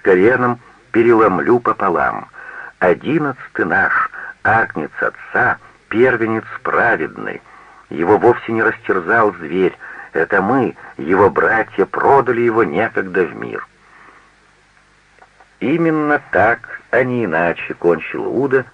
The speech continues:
свою знаменитую речь. Он стоял, тяжело дыша, и бледные, хотя и с великим облегчением, потому что всё было сказано, стояли позади него братья.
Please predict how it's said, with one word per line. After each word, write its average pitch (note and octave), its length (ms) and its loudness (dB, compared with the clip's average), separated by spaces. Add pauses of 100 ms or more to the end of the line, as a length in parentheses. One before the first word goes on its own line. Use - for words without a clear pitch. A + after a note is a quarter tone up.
(260)
свою C3+ 320 2
знаменитую G2+ 640 -4
речь. - 420 -10 (1160)
Он G2+ 220 4
стоял, F2 580 2 (720)
тяжело E2+ 320 4
дыша, E2 520 0 (600)
и E2 120 -4
бледные, E2+ 580 2
хотя E2+ 240 -2
и F2 100 2
с - 120 -12
великим D#2+ 360 -6
облегчением, F2+ 800 -4 (140)
потому E2 280 -2
что D#2 180 -2
всё - 260 0
было B1 200 0 (100)
сказано, F2+ 540 -2 (400)
стояли G#2+ 440 0
позади F#2+ 380 0
него F#2 240 0
братья. - 600 -4